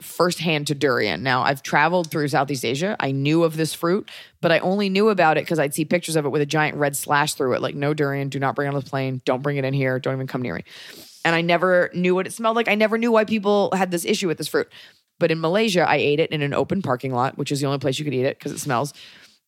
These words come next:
And I enjoyed it. It is weird, but I enjoyed it. I'm all for, you know, indulging in another culture's weird thing.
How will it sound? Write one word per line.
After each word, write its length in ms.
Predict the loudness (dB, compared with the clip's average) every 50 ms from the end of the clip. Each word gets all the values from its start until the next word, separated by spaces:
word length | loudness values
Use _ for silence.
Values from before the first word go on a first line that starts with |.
| _ _ -2
And 100 | 2 2
I 100 | 4 4
enjoyed 420 | 4 2 2 2 4 4 2 2 0
it. 120 | -4 -6 _ _ 2
It 120 | 2 4 4
is 160 | 2 0 -2
weird, 560 | -6 -4 0 0 2 4 4 4 2 0 -2 -4 -8 _ _ _ _ -4
but 160 | 0 2 4
I 120 | 4 4 2
enjoyed 420 | 2 -2 -2 0 0 2 2 2 2
it. 140 | 0 -2 _ _ _ _ _ _ _ _ _ _ _ _ _ _ _ -12 -8 -4
I'm 120 | -2 0 2
all 200 | 4 4 4 4 2
for, 380 | 2 2 4 4 4 2 0
you 100 | 0 -2 -2
know, 220 | 0 -2 -2 -2
indulging 480 | -4 -4 0 2 2 2 2 0 -2 -2
in 160 | -2 -2 -2 -2
another 280 | 0 0 0 0 0
culture's 440 | 0 0 -2 -2 -2 -2 -4 -4 -4
weird 360 | -4 -2 -2 0 0 -2 -2
thing. 420 | -2 -2 -2 -2 -2 -4 -6 -8